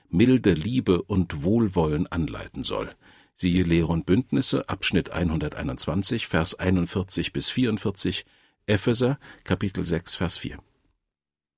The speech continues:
Der Vater lässt alle in der Familie an den Segnungen des Priestertums teilhaben.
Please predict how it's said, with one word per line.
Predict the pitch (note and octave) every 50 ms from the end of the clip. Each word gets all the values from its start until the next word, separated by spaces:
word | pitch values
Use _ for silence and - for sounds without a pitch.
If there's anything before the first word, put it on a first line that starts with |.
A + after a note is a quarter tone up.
| _ - -
Der | A#2+
Vater | - - C#3 B2+ C#3+ - F#3+ D3+
lässt | A#2+ A#2 A2 - -
alle | - - D#3+ D3 C3
in | - - B2+
der | A#2+ A2+ G2+
Familie | - A#2+ G2+ G2+ F#2+ G2 G2+ G2 F#2+ G2+ -
an | - G2 G2
den | G#2 F#2+ F#2
Segnungen | D2+ E2+ G2 A2 G#2+ - G2+ G2 F#2+ F#2 F2 E2+
des | D2+ E2 -
Priestertums | - - G2 F2 - - D#2+ - - D2+ D2+ - -
teilhaben. | - - - - - - - A2 - - - -